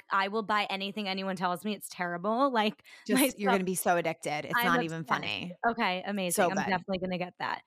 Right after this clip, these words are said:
Speaker 1: Um, okay, lastly, what would be your last meal on earth?
Speaker 2: Let me just keep it simple. I
Speaker 1: Great.
Speaker 2: am a huge bagel lover. Like, I
Speaker 1: Mm-hmm.
Speaker 2: love an everything bagel with, like, some tofu, cream cheese, lettuce, onion, tomato.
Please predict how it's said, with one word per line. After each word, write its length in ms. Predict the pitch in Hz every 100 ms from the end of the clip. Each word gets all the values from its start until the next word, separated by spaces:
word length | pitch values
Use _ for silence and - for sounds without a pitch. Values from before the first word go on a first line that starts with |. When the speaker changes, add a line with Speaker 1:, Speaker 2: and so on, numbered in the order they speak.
| _ _ _ -
Speaker 1:
Um, 280 | 220 214 220
okay, 280 | 262 254 185
lastly, 580 | 202 240 269 - 294 277
what 220 | 233 220
would 100 | 247
be 100 | 247
your 180 | 247 226
last 400 | 196 196 202 -
meal 160 | 208 202
on 200 | 196 180
earth? 200 | - 196 _ _ -
Speaker 2:
Let 380 | - 262 233 240
me 160 | 294 359
just 360 | 415 403 - - -
keep 320 | - 185 185
it 140 | 214 -
simple. 560 | 175 - - 160 196 - -
I 220 | 180 170
Speaker 1:
Great. 20 | 190
Speaker 2:
am 100 | 233
a 100 | 311
huge 540 | - - 170 175 160
bagel 340 | 160 135 107 104
lover. 500 | 107 - 85 82 - -
Like, 140 | 180 - -
I 220 | 170 202
Speaker 1:
Mm-hmm. 100 | 220
Speaker 2:
love 220 | 175 170
an 120 | 165 -
everything 480 | 165 165 165 180 170
bagel 600 | 165 165 165 165 160 160
with, 100 | 165 -
like, 220 | - -
some 240 | - 170
tofu, 400 | - 180 170 175
cream 280 | - 185 170
cheese, 440 | - 175 165 165
lettuce, 360 | 170 160 165 165 -
onion, 380 | 165 160 160 165
tomato. 800 | 170 156 156 160 156 160 151